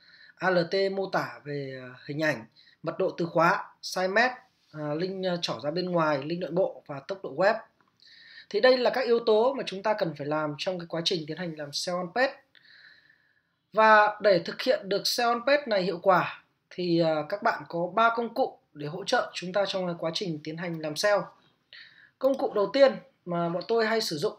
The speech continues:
trong cái quá trình tiến hành làm seo thì đó chính là tool sử dụng add-on của Firefox có tên là seo Doctor.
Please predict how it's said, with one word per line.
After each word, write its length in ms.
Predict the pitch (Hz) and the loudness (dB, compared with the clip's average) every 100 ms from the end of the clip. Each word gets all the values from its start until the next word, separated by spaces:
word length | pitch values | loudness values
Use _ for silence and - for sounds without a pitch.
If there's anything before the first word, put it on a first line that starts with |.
| _ | _
trong 240 | - 185 | -6 -6
cái 180 | 180 170 170 | -6 -6 -4
quá 120 | 175 | -4
trình 240 | 214 170 151 | -4 -4 -4
tiến 140 | 170 | -6
hành 280 | 196 185 170 | -4 -4 -4
làm 160 | 160 156 | -4 0
seo 280 | 220 202 - - _ _ | 4 4 0 -12 _ _
thì 60 | - | -10
đó 120 | 160 156 | -8 -8
chính 220 | 185 202 | -6 -2
là 360 | 190 170 143 143 _ _ _ _ _ _ | 0 0 -4 -10 _ _ _ _ _ _
tool 220 | 226 220 190 165 _ _ _ _ _ _ _ _ _ - | -2 -2 -4 -14 _ _ _ _ _ _ _ _ _ -12
sử 180 | - | -6
dụng 200 | 165 226 - - _ _ _ - | 0 0 0 -16 _ _ _ -4
add-on 500 | 226 220 226 220 190 | -2 6 6 6 2
của 240 | 185 151 - | -4 -4 -4
Firefox 360 | 180 262 277 - - _ _ | 2 4 4 0 -20 _ _
có 460 | - 160 170 208 - | -6 -2 0 -2 0
tên 220 | 220 202 | 0 2
là 240 | 190 170 147 | 2 2 0
seo 220 | - 185 | -4 -4
Doctor. 320 | 196 214 | 0 4